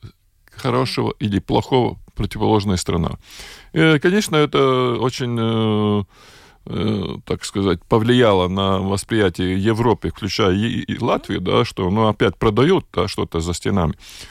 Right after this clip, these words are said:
Но я бы сказал, что процесс только будет начинаться. И не так легко, э, закончить эту войну, если одна сторона не хочет этого, да. На это уйдет, ну, минимум год.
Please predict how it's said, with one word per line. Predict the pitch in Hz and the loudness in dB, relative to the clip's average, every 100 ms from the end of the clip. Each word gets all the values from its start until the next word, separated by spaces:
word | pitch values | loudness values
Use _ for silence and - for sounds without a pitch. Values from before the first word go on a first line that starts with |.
| - _ | -20 _
Но | 147 165 160 156 156 139 120 | 0 2 4 4 2 2 0
я | 127 151 | 2 0
бы | 139 | 0
сказал, | 131 143 131 135 | -2 -2 0 0
что | 120 131 | 0 -4
процесс | - 117 - 110 - | -2 -2 0 -2 0
только | 117 98 104 101 | -2 0 0 0
будет | 101 101 - | 0 -2 0
начинаться. | 95 - 117 85 - - - - - - | -4 0 0 0 -2 -12 -16 -20 -20 -4
И | 110 120 117 | 0 2 2
не | 117 | 2
так | 123 160 - | 2 -2 0
легко, | 151 - - 139 92 98 101 104 98 98 92 87 - 87 98 | -2 -2 2 4 4 2 0 -2 -2 -2 -4 -8 -10 -10 -10
э, | 104 | -2
закончить | 104 - 131 98 107 - | -2 0 0 0 -2 -2
эту | 98 107 | -2 0
войну, | 104 135 185 277 _ _ _ | 2 2 2 0 _ _ _
если | - - 104 - | -6 -2 -2 0
одна | 101 107 113 | 0 2 2
сторона | 85 - 113 110 107 82 | 2 4 4 4 2 0
не | 95 120 | 0 -2
хочет | - - - - | 0 -2 -2 -8
этого, | - - - - | -10 -10 -14 -8
да. | 135 - - - - - _ - | -8 -8 -16 -20 -20 -20 _ -4
На | 135 165 | 0 2
это | 180 160 | 4 4
уйдет, | 151 131 139 123 | 2 2 0 0
ну, | 127 127 131 | -2 0 0
минимум | 127 113 123 131 120 101 87 76 | 2 4 4 4 4 2 0 -2
год. | 64 - | -8 -12